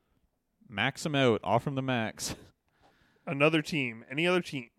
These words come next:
Speaker 1: No, t-, if, like, the Raptors, give it.
Speaker 2: Oh,
Speaker 1: I
Speaker 2: yeah,
Speaker 1: don't
Speaker 2: that'd be
Speaker 1: know. I don't
Speaker 2: fucking unreal.
Speaker 1: I don't know. Should, I think we're, we're gonna stick with Khem Birch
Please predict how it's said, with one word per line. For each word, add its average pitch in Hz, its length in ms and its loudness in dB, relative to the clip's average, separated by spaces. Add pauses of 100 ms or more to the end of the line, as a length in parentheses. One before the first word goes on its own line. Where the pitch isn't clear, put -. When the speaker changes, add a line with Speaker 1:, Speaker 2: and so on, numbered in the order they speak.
(140)
Speaker 1:
No, 147 140 -2
t-, - 180 -8
if, 107 120 -4 (100)
like, 95 220 -6
the 101 80 -4
Raptors, 101 640 -6 (240)
give 101 120 -8
it. 104 200 -8 (560)
Speaker 2:
Oh, 170 140 8
Speaker 1:
I - 20 2
Speaker 2:
yeah, 147 60 0
Speaker 1:
don't 175 80 -2
Speaker 2:
that'd 131 120 -4
be 113 60 -4
Speaker 1:
know. - 100 -10
I 117 120 0
don't 135 140 0
Speaker 2:
fucking 131 220 -6
unreal. 135 580 -2
Speaker 1:
I 110 60 -2
don't 131 160 0
know. 135 240 2
Should, - 300 -8 (200)
I 107 120 -6
think 143 200 -6
we're, 123 180 -6
we're 113 260 -2
gonna 123 160 0
stick - 240 -2
with - 180 -6
Khem 123 380 -8
Birch 110 580 -6